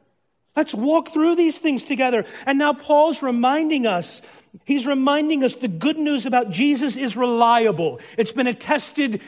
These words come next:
in the presence of many witnesses, Timothy. And trust the reliable gospel.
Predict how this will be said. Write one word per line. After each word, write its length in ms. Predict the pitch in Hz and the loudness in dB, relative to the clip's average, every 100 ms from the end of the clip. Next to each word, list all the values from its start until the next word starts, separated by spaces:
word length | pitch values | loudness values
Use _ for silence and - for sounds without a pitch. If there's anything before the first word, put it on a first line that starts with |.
| - | -4
in 80 | 254 | -2
the 80 | |
presence 460 | 220 254 254 247 233 | -2 -2 -2 -2 -2
of 100 | 226 | 0
many 320 | 220 254 247 | 0 0 0
witnesses, 580 | 233 240 240 214 - 160 | 0 0 0 -4 -6 -10
Timothy. 460 | - 156 143 120 - - - | -6 -6 -6 -8 -10 -14 -8
And 120 | 208 | -6
trust 460 | - 247 247 - 185 | -2 0 0 0 -2
the 80 | 226 | 0
reliable 760 | 220 226 269 269 196 165 120 - - | 0 4 4 4 2 -2 -6 -14 -4
gospel. 520 | 170 139 - 101 - | -4 -4 -10 -18 -20